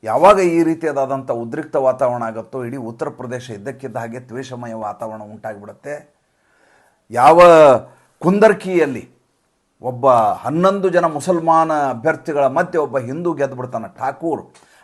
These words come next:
ಅದರ ಸೇಡನ್ನು ತೀರಿಸ್ಕೊಳ್ಳೋಕ್ಕೆ ಎಲ್ಲ ಕಡೆ ಗಲಾಟೆ ಮಾಡಬೇಕು ಅನ್ನುವಂಥ ಮನಸ್ಥಿತಿಯಲ್ಲಿ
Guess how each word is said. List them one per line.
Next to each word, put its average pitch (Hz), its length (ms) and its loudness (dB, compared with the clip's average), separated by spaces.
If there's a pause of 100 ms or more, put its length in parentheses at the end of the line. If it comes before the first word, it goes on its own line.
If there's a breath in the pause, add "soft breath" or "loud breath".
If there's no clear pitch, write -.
ಅದರ 131 240 -2
ಸೇಡನ್ನು 202 680 2
ತೀರಿಸ್ಕೊಳ್ಳೋಕ್ಕೆ 131 500 -10
ಎಲ್ಲ 127 320 -6
ಕಡೆ 131 220 -10
ಗಲಾಟೆ 127 380 -6
ಮಾಡಬೇಕು 107 480 -12
ಅನ್ನುವಂಥ 104 380 -14
ಮನಸ್ಥಿತಿಯಲ್ಲಿ 117 1000 -12